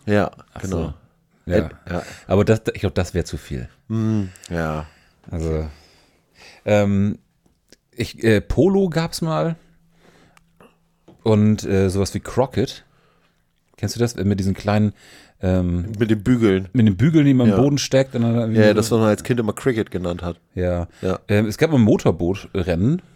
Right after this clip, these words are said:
Speaker 1: Oh, finde ich mega geil. Tropic Thunder.
Speaker 2: Tropic Thun-, ja. Und, äh, Jeu de Paume. Jeu de Paume, ja, gab's mal. Das
Speaker 1: Ist
Speaker 2: sind
Speaker 1: das nicht Apfelsaft?
Speaker 2: Das ist ein, <laughs> das ist anscheinend eine Mischung aus, äh, Tennis und Squash.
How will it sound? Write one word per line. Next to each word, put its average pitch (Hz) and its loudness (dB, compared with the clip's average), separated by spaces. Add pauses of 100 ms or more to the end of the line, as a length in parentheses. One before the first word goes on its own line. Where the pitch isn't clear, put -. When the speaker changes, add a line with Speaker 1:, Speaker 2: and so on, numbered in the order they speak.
(180)
Speaker 1:
Oh, 95 -2
finde - -4
ich 78 -10
mega 95 0
geil. 80 -4
Tropic - 0 (100)
Thunder. 104 0 (120)
Speaker 2:
Tropic 120 -4
Thun-, - -4
ja. 120 4 (460)
Und, 135 4
äh, 110 4 (480)
Jeu 98 2
de 117 0
Paume. 90 0 (320)
Jeu 101 -2
de 113 -2
Paume, 92 -2 (100)
ja, 80 -6 (280)
gab's 92 -8
mal. 117 -6 (540)
Das 95 -10
Speaker 1:
Ist - -2
Speaker 2:
sind 107 4
Speaker 1:
das 117 2
nicht 110 2
Apfelsaft? 147 0
Speaker 2:
Das 98 -4
ist 101 -4
ein, 107 2
<laughs> - -4
das 95 -4
ist 95 -14
anscheinend 110 2
eine 98 4
Mischung 127 2
aus, 110 0
äh, 98 -2
Tennis 117 -2
und 101 -8
Squash. - -4